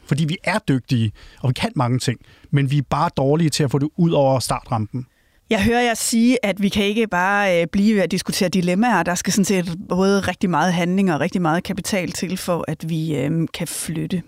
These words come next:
Speaker 2: noget. Den dame og den herre, vi er ved at løbe ud af tid her i, øh, salonen. Bare her til sidst vil jeg bare høre jer, hvad der står tilbage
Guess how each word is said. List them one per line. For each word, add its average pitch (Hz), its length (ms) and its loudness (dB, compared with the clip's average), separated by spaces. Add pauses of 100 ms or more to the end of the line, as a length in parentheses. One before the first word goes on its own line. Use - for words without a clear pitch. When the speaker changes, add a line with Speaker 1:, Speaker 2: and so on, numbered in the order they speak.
Speaker 2:
noget. 165 340 -4 (680)
Den 240 120 2
dame 240 320 2
og 214 120 0
den 220 160 2
herre, 220 480 0
vi 214 260 4
er 160 280 2
ved 185 140 0
at 226 100 0
løbe 180 280 0
ud 247 160 0 (100)
af - 60 -6
tid - 200 -6 (140)
her 220 260 0
i, 180 240 0
øh, 156 120 0
salonen. 208 520 0
Bare 214 260 0
her 240 120 -4
til 226 140 -2
sidst - 320 -2
vil 226 80 4
jeg 175 200 2
bare 214 300 0 (180)
høre 214 220 2
jer, 202 280 0
hvad 202 540 0
der 151 340 -2 (300)
står - 260 -8
tilbage 180 580 -2